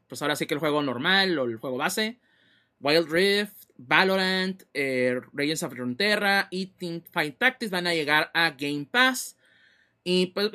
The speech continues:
o sea, se van a decir, pues, pues, sí, güey, son juegos gratis. Ni modo que no. Aquí lo importante es que todos los personajes de todos los juegos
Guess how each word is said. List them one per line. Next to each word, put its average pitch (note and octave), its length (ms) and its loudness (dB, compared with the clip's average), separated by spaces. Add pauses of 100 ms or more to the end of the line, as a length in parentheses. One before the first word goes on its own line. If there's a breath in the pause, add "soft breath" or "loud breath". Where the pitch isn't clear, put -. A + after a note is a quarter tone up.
(160)
o G3+ 60 0
sea, G#3 120 4
se G3+ 80 2
van G#3 120 6
a G#3+ 40 6
decir, F3+ 200 4
pues, - 300 -10 (100)
pues, - 120 -14
sí, - 300 2
güey, G3+ 260 6
son F3+ 140 0
juegos F#3+ 320 6
gratis. F#3+ 720 2 (640)
Ni A2+ 240 -10
modo F#3 240 6
que C3+ 100 0
no. F#3+ 400 2 (920)
Aquí G3+ 280 2
lo B3+ 140 10
importante A3 920 2
es F#3+ 220 -4
que G3+ 300 -2 (140)
todos A3+ 260 8
los A3 140 2
personajes F#3 640 -2
de E3 80 0
todos F#3 300 4
los E3 180 2
juegos D3+ 640 -4